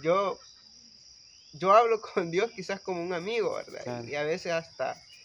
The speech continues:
Speaker 1: hasta le digo, "¿Será que esto es así o será que no es allá?". <laughs>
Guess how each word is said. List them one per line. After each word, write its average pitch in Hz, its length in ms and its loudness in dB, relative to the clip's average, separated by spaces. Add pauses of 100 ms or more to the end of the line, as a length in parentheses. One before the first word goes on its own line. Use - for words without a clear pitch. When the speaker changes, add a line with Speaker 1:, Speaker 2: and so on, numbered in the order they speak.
Speaker 1:
hasta 151 240 -4
le 147 120 -2
digo, 165 180 -4
"¿Será 156 280 -2
que 185 100 -6
esto 196 180 -8
es 208 80 -4
así 214 260 -8
o 196 80 -6
será 165 260 -6
que 175 120 -8
no 175 80 -8
es 185 60 -8
allá?". 170 260 -4 (680)
<laughs> 156 560 0